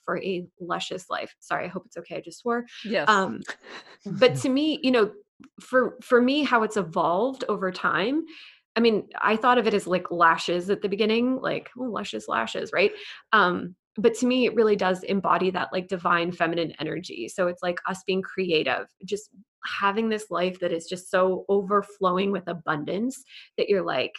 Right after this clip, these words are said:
Speaker 1: "Ooh, I wanna bite into it," like a big, juicy peach. Like, that to me is
Speaker 2: Mm.
Speaker 1: luscious. And it's that overflow, that abundance. And part of that is also, like, being able to receive that and fully believe that it's possible for you, because at the beginning, I didn't believe it was possible.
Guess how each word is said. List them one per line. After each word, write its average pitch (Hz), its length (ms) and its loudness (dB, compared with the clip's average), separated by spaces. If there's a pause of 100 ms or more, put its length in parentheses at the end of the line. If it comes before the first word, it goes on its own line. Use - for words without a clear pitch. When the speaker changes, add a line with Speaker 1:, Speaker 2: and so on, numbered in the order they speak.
(200)
Speaker 1:
"Ooh, 185 120 0
I 180 100 4
wanna 170 200 0
bite 165 200 2
into 147 260 -6
it," - 80 -6
like 180 140 -2
a 180 180 -10
big, 175 360 2
juicy 180 420 -10
peach. - 540 -14
Like, - 140 -12 (140)
that 196 260 4
to 180 100 -6
me 165 120 -2
is 151 100 -6
Speaker 2:
Mm. 160 220 -2
Speaker 1:
luscious. - 600 -4 (500)
And 208 100 0
it's - 160 -6
that 160 280 2
overflow, 190 520 2
that 170 180 0
abundance. 180 680 0
And 180 260 -2 (680)
part 262 240 6
of 196 140 4
that 175 280 2
is - 160 -2
also, 165 260 0
like, 160 180 -2
being 202 160 2
able 175 140 2
to 147 60 -2
receive 180 520 -6
that - 260 -2 (580)
and 185 180 -2
fully 202 360 6
believe 180 440 -2
that - 120 -4
it's - 220 -6
possible 190 560 -2
for 247 140 -2
you, 262 240 2
because 202 280 -2
at 185 80 -12
the 185 60 -4
beginning, 180 240 0
I 160 80 -2
didn't 160 160 -4
believe 160 240 -4
it - 100 -4
was - 140 -8
possible. - 600 -8